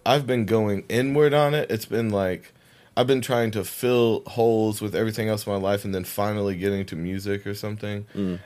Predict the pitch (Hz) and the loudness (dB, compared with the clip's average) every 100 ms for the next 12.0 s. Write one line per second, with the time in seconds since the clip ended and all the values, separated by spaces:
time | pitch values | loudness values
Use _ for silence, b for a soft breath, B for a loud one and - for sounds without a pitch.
0 | - 120 - 135 135 110 123 - 113 110 | -2 0 2 4 6 6 2 0 0 2
1 | 180 196 214 214 190 196 202 208 208 - | 2 0 0 0 2 2 0 -4 -6 -4
2 | 117 120 143 127 139 120 151 147 156 135 | -2 6 4 4 0 2 2 2 4 4
3 | 127 127 104 131 120 113 123 127 123 104 | 4 0 2 2 4 4 6 8 6 4
4 | 95 98 - 135 117 117 107 120 117 117 | 2 0 -2 -4 -2 0 2 4 4 2
5 | 120 117 - B 117 139 143 120 - - | -2 -6 -10 B 0 6 6 4 0 0
6 | 147 135 131 127 131 135 b b 123 120 | 2 2 2 0 -2 -10 b b 4 6
7 | 120 113 107 - 151 - 143 135 127 120 | 6 6 2 2 0 2 2 4 2 2
8 | 135 127 123 127 113 123 120 120 120 117 | 0 0 2 2 6 6 6 6 4 2
9 | 107 110 110 101 92 - _ - 95 92 | 2 2 2 2 0 -4 _ -2 -2 0
10 | - 120 - _ _ 104 98 110 98 104 | 0 0 -2 _ _ -2 0 0 0 0
11 | 139 127 117 120 117 117 117 113 90 | 2 2 2 4 6 6 6 4 0